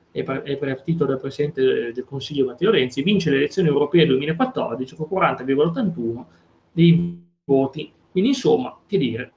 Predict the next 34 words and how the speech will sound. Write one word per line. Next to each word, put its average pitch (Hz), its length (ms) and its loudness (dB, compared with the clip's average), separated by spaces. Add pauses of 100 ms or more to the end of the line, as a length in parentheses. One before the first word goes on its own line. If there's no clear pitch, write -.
Partito 165 260 -4
Democratico, 120 680 -4
quindi 143 260 -4
aveva 151 260 0
anche 165 140 2
la 135 80 -4
fiducia 127 760 -6 (380)
a 131 80 -6
livello 127 240 4
europeo. 113 460 2 (320)
La 147 80 -6
Camera 160 340 2
approva 139 480 2
il 139 40 2
D 143 80 -6
D 147 80 2
L 160 180 6
sul 135 160 -8
divorzio 135 440 -2
breve 131 340 2
che 170 160 2
riduce 180 400 4
i - 40 -8
tempi 160 220 -2
obbligatori 151 600 0
per 131 100 -6
la 127 80 -2
separazione 165 560 -6
da 127 60 -4
tre 175 160 -2
anni 120 260 0
a 123 60 -6
un 123 80 -6
anno 120 420 -6